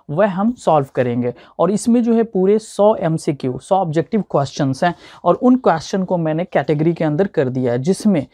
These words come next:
मैंने कुछ category, यहाँ पे twelve category दिया है और मैंने हर category में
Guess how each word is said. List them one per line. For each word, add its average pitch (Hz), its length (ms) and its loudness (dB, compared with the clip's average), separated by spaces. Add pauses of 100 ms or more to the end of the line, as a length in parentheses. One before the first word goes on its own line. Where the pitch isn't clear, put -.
(260)
मैंने 170 180 2
कुछ 196 180 0
category, 165 400 0
यहाँ 175 140 -2
पे 160 120 -2
twelve 170 280 -2 (100)
category 156 400 0
दिया 139 300 0
है 180 260 -2
और 127 440 0
मैंने 165 220 -2
हर 185 200 0
category 147 500 -2
में 147 220 -2